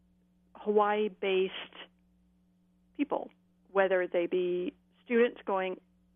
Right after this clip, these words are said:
for an undergraduate or graduate degree, or we even have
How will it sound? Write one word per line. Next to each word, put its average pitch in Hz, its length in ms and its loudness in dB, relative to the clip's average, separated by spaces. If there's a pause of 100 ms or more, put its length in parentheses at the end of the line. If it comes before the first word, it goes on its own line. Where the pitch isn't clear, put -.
(160)
for 180 80 -8
an - 60 -6
undergraduate 202 680 0
or - 60 -16
graduate 175 440 -2
degree, 190 420 -4 (1300)
or 233 320 4
we 220 180 -4
even 202 160 0
have 185 180 -6